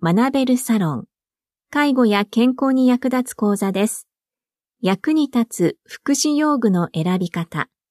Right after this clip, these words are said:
四月二十二日火曜日、午前十一時から正午。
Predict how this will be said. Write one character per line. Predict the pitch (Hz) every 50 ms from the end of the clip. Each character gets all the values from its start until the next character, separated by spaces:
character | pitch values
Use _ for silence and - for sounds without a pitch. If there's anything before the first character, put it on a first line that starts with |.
| _ _ _ _ _ _ _ -
四 | - - 208
月 | 208 247 254 254 - 240
二 | 226 247 269
十 | 247 - 240 220 208
二 | 185 185 185
日 | 190 202 196 - -
火 | - 190 185
曜 | 185 190 202 196 185 160
日、 | - 156 - _ _ -
午 | 214 196 262 277
前 | 277 254 202 165 151 131
十 | - 180 202 233
一 | 262 269 262 - 285
時 | 262 269 254
か | - 233
ら | 208 202 196
正 | 196 - - 220 214 196 175
午。 | - 143 -